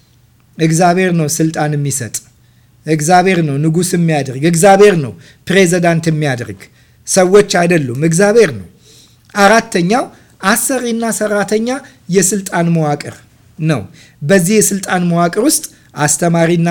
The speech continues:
ተማሪ፣ ሐኪምና ታካሚ ወዘተ የሚለውን መጥቀስ ትችላላችሁ። ስለዚህ አባትና እናቱን የሚያከብር በማክበር ያደገ ልጅ፣ እ፣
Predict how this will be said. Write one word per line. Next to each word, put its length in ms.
ተማሪ፣ 400
ሐኪምና 600
ታካሚ 480
ወዘተ 420
የሚለውን 540
መጥቀስ 460
ትችላላችሁ። 760
ስለዚህ 440
አባትና 640
እናቱን 500
የሚያከብር 760
በማክበር 640
ያደገ 520
ልጅ፣ 200
እ፣ 120